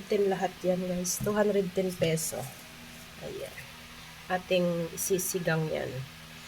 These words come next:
Plus yung gulay. Itong sili ay sampo. Sampo. Luya.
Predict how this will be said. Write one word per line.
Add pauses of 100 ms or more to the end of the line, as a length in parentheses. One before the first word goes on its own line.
(320)
Plus
yung (200)
gulay. (440)
Itong
sili
ay
sampo. (1040)
Sampo. (880)
Luya.